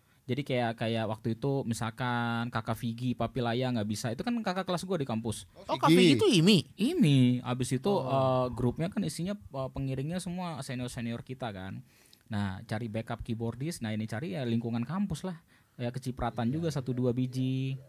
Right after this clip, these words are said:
Speaker 2: Dulu berarti lo, terus habis itu siapa lagi angkatan lo? Kalau imi siapa ya?
Speaker 1: Angkatan gua ya.
Speaker 2: Samsoy, bukan?
Speaker 1: Samsoy di bawah gua, tapi umurnya
Speaker 2: Ah.
Speaker 1: bareng sama gua. Umurnya
Speaker 2: Ah.
Speaker 1: sembilan satu sama kayak gua tuh ininya,
Speaker 2: Hmm.
Speaker 1: lahirnya.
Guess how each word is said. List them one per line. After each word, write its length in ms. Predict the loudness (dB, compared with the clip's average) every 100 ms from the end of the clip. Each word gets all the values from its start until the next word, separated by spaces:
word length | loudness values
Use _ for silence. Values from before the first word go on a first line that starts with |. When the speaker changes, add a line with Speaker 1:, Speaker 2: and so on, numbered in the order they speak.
| _
Speaker 2:
Dulu 220 | -6 -4
berarti 320 | 0 0 2
lo, 340 | 4 6 8 8
terus 220 | 6 0
habis 160 | 0 0
itu 80 |
siapa 160 | -2 -2
lagi 240 | -2 -2
angkatan 400 | -4 -4 -2 -2
lo? 80 | -2
Kalau 160 | 0 2
imi 160 | 2 0
siapa 300 | 0 0 0
ya? 80 | -2 _ _ -20 _ _ _ -20 -10
Speaker 1:
Angkatan 360 | -4 -2 0 2
gua 200 | 6 6
ya. 100 | 8
Speaker 2:
Samsoy, 460 | 6 6 6 6 2
bukan? 300 | -2 -2 -4 _ _
Speaker 1:
Samsoy 360 | -10 -4 -4 -4
di 80 | -2
bawah 120 | -4
gua, 160 | 0 0
tapi 180 | 0 0
umurnya 300 | 2 4 4
Speaker 2:
Ah. 60 |
Speaker 1:
bareng 180 | 2 2
sama 140 | 0 0
gua. 180 | 0 -4 -6
Umurnya 300 | -4 -2 -2
Speaker 2:
Ah. 60 |
Speaker 1:
sembilan 200 | 0 -2
satu 200 | -2 -6
sama 180 | -8 -8
kayak 140 | -8 -6
gua 140 | -6
tuh 140 | -4 -4
ininya, 380 | -2 -2 -4 -8
Speaker 2:
Hmm. 200 | -12 -12 -6
Speaker 1:
lahirnya. 480 | -4 -4 -4 -6